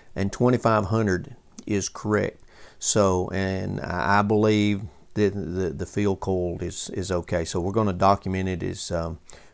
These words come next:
around twenty-five hundred. Okay, let's check the antenna transformer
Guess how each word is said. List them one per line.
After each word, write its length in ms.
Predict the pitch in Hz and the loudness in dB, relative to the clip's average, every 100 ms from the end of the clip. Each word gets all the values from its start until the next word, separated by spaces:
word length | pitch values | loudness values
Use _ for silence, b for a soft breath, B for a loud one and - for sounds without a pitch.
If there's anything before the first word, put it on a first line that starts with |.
| - | -8
around 280 | 92 87 85 | -2 -2 -2
twenty-five 580 | - 95 85 90 87 85 | -4 -4 -2 -2 -2 -2
hundred. 340 | 90 80 - b b b b - - - - - - - - - - - - b b b b b b b - - - - - - - - b b b _ - _ - - - - _ - - - - | -4 -4 -8 b b b b -14 -18 -20 -20 -20 -20 -20 -20 -20 -20 -20 -12 b b b b b b b -20 -20 -20 -20 -20 -20 -20 -20 b b b _ -20 _ -20 -20 -20 -20 _ -20 -20 -20 -4
Okay, 180 | - 123 | 6 6
let's 260 | 143 185 - | 8 4 2
check 380 | - 156 147 - | 4 6 6 2
the 180 | 117 | 4
antenna 460 | 110 95 98 107 110 | 6 4 4 4 2
transformer 840 | - 95 85 - - 85 87 107 | 2 0 0 -4 -4 -2 0 -2